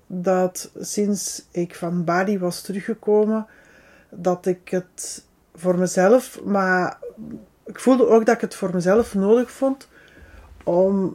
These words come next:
daarin te duiken, in het sterven van mijn mama. En dat ik er echt voor haar wilde zijn.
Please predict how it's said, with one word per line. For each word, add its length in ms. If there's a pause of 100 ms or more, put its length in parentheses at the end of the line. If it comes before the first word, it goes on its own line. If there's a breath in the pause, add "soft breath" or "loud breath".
(100)
daarin 840
te 140
duiken, 460 (640)
in 220
het 260
sterven 440
van 160
mijn 160
mama. 340 (1000)
En 100
dat 80
ik 80
er 140
echt 260
voor 140
haar 340
wilde 280
zijn. 500